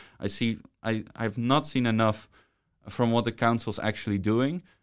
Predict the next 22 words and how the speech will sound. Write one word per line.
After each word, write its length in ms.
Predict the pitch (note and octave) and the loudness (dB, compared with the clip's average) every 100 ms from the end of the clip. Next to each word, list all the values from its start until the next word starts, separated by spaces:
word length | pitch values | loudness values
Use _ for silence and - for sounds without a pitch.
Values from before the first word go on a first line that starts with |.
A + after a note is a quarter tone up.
| - | -2
I 100 | G#2 | 2
want 220 | G#2+ A#2 | 2 0
to 80 | - | -2
bring 220 | A2 G#2+ | -2 0
also 260 | A2+ A2+ | -2 0
radical 400 | G#2 A2 B2 C3 | 4 4 4 0
transparency 640 | A2 G#2 G2 G2 G#2+ A2+ A#2+ | -4 -4 -4 -2 -2 -2 -6
from 260 | - G#2+ | -6 -2
them, 260 | G2+ G2+ G2 | 0 0 -2
and 100 | G2 | -2
I 40 | F#2+ | -2
want 220 | G2 G2 | -2 -4
to, 300 | G2 G2 F#2+ - _ _ _ _ - | -4 -4 -6 -12 _ _ _ _ -4
uh, 300 | F#2 F#2 E2+ - | 0 0 -2 -8
uh, 320 | F#2+ F#2 E2+ - | -6 -4 -6 -8
uh, 280 | E2+ E2 D2 - _ _ _ _ _ _ - | -12 -10 -10 -14 _ _ _ _ _ _ -10
you 100 | A#2+ | -2
know, 280 | G#2 F2+ D#2+ _ _ _ _ _ _ _ _ | 0 -2 -6 _ _ _ _ _ _ _ _
see 300 | - - C3+ | -8 0 0
it 80 | C3 | 0
as 200 | A#2+ | -2
a, 80 | A#2+ | -4